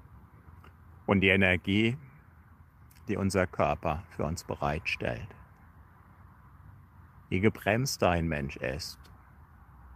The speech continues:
desto weniger hat er Zugang zu einem wesentlichen Teil der inneren Energien. Man spricht dann davon, dass dieser Mensch nicht aus sich herauskommt.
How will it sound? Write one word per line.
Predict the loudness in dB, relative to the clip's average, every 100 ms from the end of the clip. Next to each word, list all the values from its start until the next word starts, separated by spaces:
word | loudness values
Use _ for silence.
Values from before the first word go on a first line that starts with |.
| -20 -20 -20 -20 -20 -20 -20 -20 -20 -20 -20 -20 -20 -20 -20 -20 -6
desto | -4 0 2 4
weniger | 4 6 6 6
hat | 6
er | 4 2
Zugang | -2 0 2 2 0 0 -10 -16
zu | -8 -2 0 0 -4 -16 -8
einem | -2 0 0 -4 -8
wesentlichen | -10 -8 -2 2 2 2 -2 -2 -2 -4
Teil | -2 0 0
der | 0 -2
inneren | -2 -2 -2
Energien. | -2 -2 -4 -2 0 0 -2 -8 -20 -20 -20 -20 -20 -20 -20 -20 -20 -20 -20 -20 -18 -8
Man | -8
spricht | -2 -2 0 2
dann | 4
davon, | 4 2 0 0
dass | -2
dieser | -2 0 2
Mensch | 2 0 -2 -8 -10
nicht | -8 -8 -8
aus | -4 -4
sich | -4 -4
herauskommt. | -2 2 2 0 0 2 2 -2